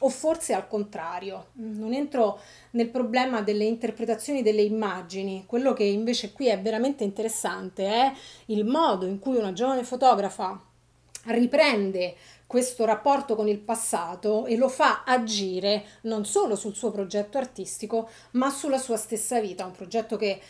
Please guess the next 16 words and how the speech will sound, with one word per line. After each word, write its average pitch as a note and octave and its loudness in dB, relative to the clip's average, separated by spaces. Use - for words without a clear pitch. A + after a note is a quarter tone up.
eh, F#3 -10
che A3+ -2
è G#3 2
molto B3+ 6
autobiografico, G#3 2
che A3+ -6
parla G3+ -2
di A3+ 2
lei A#3 2
e, A#3 2
e C4+ 0
che, B3+ 6
eh, F3+ -10
trova G3+ 6
nelle, G#3+ 2
eh, F#3 -10